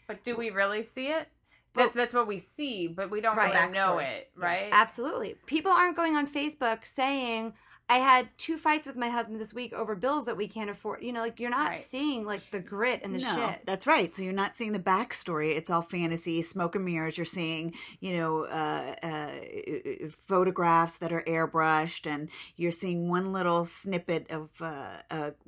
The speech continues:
Speaker 3: Kodak moment where the sun is shining, and, you know,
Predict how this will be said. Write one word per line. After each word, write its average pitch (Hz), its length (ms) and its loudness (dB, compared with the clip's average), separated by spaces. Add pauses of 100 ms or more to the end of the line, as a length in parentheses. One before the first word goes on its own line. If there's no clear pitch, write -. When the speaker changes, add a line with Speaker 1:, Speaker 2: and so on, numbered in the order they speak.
(140)
Speaker 3:
Kodak 170 460 0
moment 156 520 2
where 156 400 -2
the 151 120 -10
sun 170 260 -2
is 165 100 -4
shining, 160 640 -6
and, 143 140 -12 (400)
you 180 100 -6
know, 160 280 -2